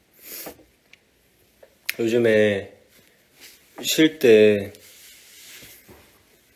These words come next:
아, 저는 활동 끝나자마자 계획이 있어요, 여러분. 계획이 있는데, 활동 끝나자마자 라면을 부셔 먹을 거예요. 그게 제 진짜 지금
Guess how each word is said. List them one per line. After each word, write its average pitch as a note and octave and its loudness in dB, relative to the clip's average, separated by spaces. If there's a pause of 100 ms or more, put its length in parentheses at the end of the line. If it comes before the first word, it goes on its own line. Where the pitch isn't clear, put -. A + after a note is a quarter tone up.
(300)
아, B2+ 4
저는 C3 2
활동 E3+ 2
끝나자마자 D3 6
계획이 C#3 4
있어요, G2 -8
여러분. F#2+ -12 (1600)
계획이 C3+ 0
있는데, A#2 0 (480)
활동 F#3+ 0
끝나자마자 D#3 6 (280)
라면을 C#3+ 4
부셔 D#3+ 0
먹을 G#2+ 2
거예요. G2 -10 (1800)
그게 C#3 2
제 B2+ 2
진짜 A#2+ 2
지금 G#2+ -4